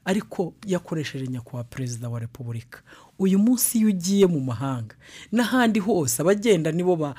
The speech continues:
babisobanura cyane kurusha. Iyo uvuze ngo uri Umunyarwanda, e, e, e, ibyubahiro byose barabiguha. Njye nigeze kujya mu ma-, mu mahanga, eh, bazana, bampa gahunda y'inama, wa-,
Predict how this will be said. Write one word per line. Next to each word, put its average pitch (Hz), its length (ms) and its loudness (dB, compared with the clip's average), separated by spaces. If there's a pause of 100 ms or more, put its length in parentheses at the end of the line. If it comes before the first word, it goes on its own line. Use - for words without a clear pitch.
(300)
babisobanura 180 960 2
cyane 123 480 -4
kurusha. - 440 -12 (300)
Iyo 269 140 10
uvuze 285 300 6
ngo 285 100 6
uri 262 100 8
Umunyarwanda, 143 920 4
e, 190 100 4 (140)
e, 147 180 -8
e, - 200 -20
ibyubahiro 175 540 -4
byose 147 640 -2 (340)
barabiguha. 139 580 -2 (300)
Njye 277 120 0
nigeze 262 380 2
kujya 135 420 -6 (160)
mu 156 140 -2
ma-, 147 340 -2
mu 151 120 0
mahanga, 135 640 0 (1000)
eh, 180 240 -4 (200)
bazana, 175 640 4
bampa 156 340 4
gahunda 165 440 -2
y'inama, 135 640 0 (720)
wa-, 170 160 -4